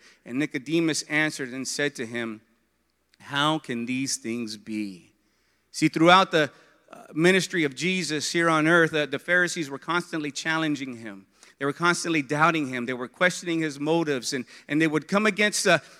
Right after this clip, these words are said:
the healings and the miracles that he would perform because it was contrary to what they believed, uh, was the law. It was contrary to what they felt that he should be doing. How,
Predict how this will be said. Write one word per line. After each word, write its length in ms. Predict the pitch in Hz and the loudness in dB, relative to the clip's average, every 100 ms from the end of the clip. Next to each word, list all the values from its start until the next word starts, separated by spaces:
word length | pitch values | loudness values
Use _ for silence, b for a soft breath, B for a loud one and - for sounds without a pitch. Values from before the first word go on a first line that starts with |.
| - | -8
the 280 | 170 170 156 | 0 0 2
healings 480 | 208 220 208 170 | 2 2 4 2
and 80 | 160 | 2
the 60 | 156 | 4
miracles 480 | 185 208 196 185 160 | 6 6 6 2 2
that 140 | 160 | 2
he 120 | 180 | 2
would 180 | 175 170 | 0 -2
perform 500 | 160 - 190 196 170 | -4 -6 0 4 4
because 380 | 156 - 156 156 | 0 -2 -2 0
it 80 | 156 | -2
was 140 | 147 | -2
contrary 840 | - 202 220 - 190 180 175 160 147 B B | 0 2 2 0 6 6 6 4 -4 B B
to 180 | - 175 | -2 -2
what 400 | 165 180 185 180 | -4 0 2 4
they 140 | 196 196 | 0 2
believed, 580 | 170 180 185 185 156 | -2 -2 -2 -2 2
uh, 120 | 170 147 B B | 2 2 B B
was 320 | 151 165 151 - | 2 4 2 -2
the 160 | 170 | -2
law. 220 | 170 170 160 | 2 4 4
It 80 | 156 | 2
was 280 | 160 151 - | -2 -12 -12
contrary 600 | - 226 220 208 190 165 | 6 6 6 2 2 0
to 100 | 175 | 0
what 200 | 190 185 | -2 2
they 120 | 185 | -2
felt 320 | - 196 180 | 0 -2 0
that 180 | 165 147 | -2 -2
he 140 | 165 | -6
should 240 | 170 185 143 | -6 -8 -8
be 100 | 156 | -10
doing. 340 | 135 170 151 | -6 -4 -2
How, 220 | 180 190 | 0 -2